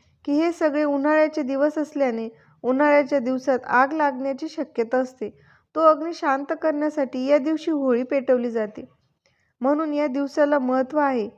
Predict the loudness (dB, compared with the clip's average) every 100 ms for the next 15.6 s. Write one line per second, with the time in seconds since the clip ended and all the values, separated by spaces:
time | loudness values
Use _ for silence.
0 | _ _ _ _ 0 2 2 4 4 2
1 | -4 -20 -4 0 0 -2 -4 -2 0 -2
2 | -2 0 2 4 4 4 2 0 -4 -4
3 | 0 -2 0 0 0 -2 -4 -10 _ -6
4 | -2 -2 -2 0 0 -2 -2 -2 0 0
5 | 2 0 0 -2 -2 -6 -6 -16 _ _
6 | _ _ _ _ _ _ _ _ _ _
7 | -6 -2 -2 4 4 4 0 -2 -2 -4
8 | -2 0 0 0 -2 0 -2 -4 -14 _
9 | -4 0 2 0 0 -2 -2 -4 -4 -2
10 | -2 -4 -8 _ _ -2 0 2 2 0
11 | -2 -4 -2 -2 -2 -4 -8 _ _ 2
12 | 2 4 2 0 0 0 0 -2 -4 -4
13 | -12 _ _ -6 -4 -2 -4 -6 _ _
14 | _ -8 -4 -2 -2 -2 -2 -2 -2 -2
15 | -4 -6 -2 -4 -6 -16